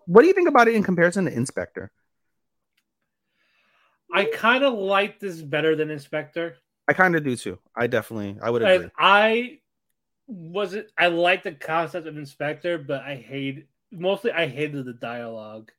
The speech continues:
Speaker 2: and how that case was handled. <laughs>
Speaker 1: It wasn't so bad.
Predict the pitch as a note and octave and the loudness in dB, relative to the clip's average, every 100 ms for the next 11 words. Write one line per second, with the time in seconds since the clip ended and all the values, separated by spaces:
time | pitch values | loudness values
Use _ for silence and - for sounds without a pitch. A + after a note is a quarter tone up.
0 | _ _ _ _ - C3+ B2+ C3+ C3 C3 | _ _ _ _ -8 -8 -6 -6 -4 -4
1 | B2+ - C3 - A2 - A2+ G#2+ G#2 A#2 | -6 -14 -16 -16 -20 -18 -18 -16 -18 -18
2 | - E3 C#3+ _ _ _ _ _ _ _ | -12 -12 -12 _ _ _ _ _ _ _
3 | _ _ _ _ _ _ _ - B3+ A3+ | _ _ _ _ _ _ _ -10 -8 -6
4 | G#2+ F#2 F#2+ G2+ A2+ | -4 -4 -4 -6 -6